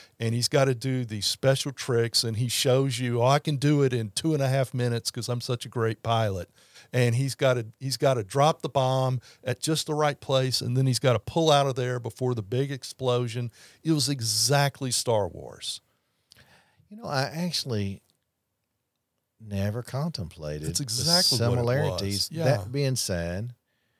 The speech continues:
Speaker 2: Top Gun was a good, feel-good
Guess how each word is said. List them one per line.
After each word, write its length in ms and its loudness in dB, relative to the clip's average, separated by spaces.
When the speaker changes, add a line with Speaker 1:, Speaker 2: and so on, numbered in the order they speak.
Speaker 2:
Top 300 -2
Gun 480 -4
was 200 -20
a 140 -20
good, 420 -4
feel-good 560 -2